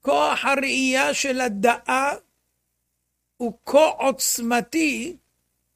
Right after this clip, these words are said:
עד שאמרו חכמים זיכרונם לברכה, בחולין ס"ג, שהדאה עומדת בבבל ורואה נבלה בארץ ישראל.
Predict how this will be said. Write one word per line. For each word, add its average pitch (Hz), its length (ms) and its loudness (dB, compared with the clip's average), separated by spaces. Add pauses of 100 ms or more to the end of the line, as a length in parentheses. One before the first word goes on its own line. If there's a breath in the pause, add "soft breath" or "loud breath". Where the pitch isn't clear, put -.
(560)
עד 262 240 -2
שאמרו 269 480 0
חכמים 247 720 -4
זיכרונם 233 960 -2
לברכה, 233 640 -4 (880)
בחולין 233 640 -2
ס"ג, 247 640 -2 (1300)
שהדאה 226 1000 0 (140)
עומדת 233 840 0
בבבל 214 840 0 (1400)
ורואה 233 720 0
נבלה 226 800 -2
בארץ 226 480 -6
ישראל. 165 520 -10